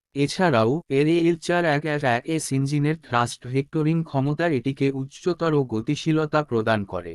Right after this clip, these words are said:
যদিও এসইউ পঁয়ত্রিশ প্রযুক্তিগত দিক থেকে অত্যন্ত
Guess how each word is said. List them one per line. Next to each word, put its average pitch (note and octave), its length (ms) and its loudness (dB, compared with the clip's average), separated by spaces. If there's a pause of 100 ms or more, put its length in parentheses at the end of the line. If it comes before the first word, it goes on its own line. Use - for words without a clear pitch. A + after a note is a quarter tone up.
(760)
যদিও D#3 420 2
এসইউ F3+ 380 2
পঁয়ত্রিশ D3 540 2
প্রযুক্তিগত D3 720 0
দিক C3 260 0 (100)
থেকে D#3 280 -2
অত্যন্ত C3+ 460 -2